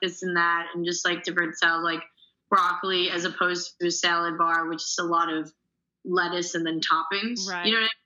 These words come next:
Speaker 1: mean?
Speaker 2: Yeah.
Speaker 1: It's a bar of multiple salads.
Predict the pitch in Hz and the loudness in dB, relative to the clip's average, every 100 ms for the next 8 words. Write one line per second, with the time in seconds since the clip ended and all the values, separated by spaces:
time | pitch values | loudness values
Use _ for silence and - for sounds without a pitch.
0 | - 220 180 160 156 196 185 - - 196 | -8 -6 -6 -6 -2 -2 -2 -8 -2 -2
1 | 170 190 190 185 185 180 - 185 185 170 | 2 2 4 2 0 -4 -4 -2 -2 -4
2 | 165 _ - 175 190 185 208 202 - 196 | -10 _ -6 -4 -4 -4 -4 -2 2 2
3 | 202 208 208 214 - | 2 -2 -8 -10 -12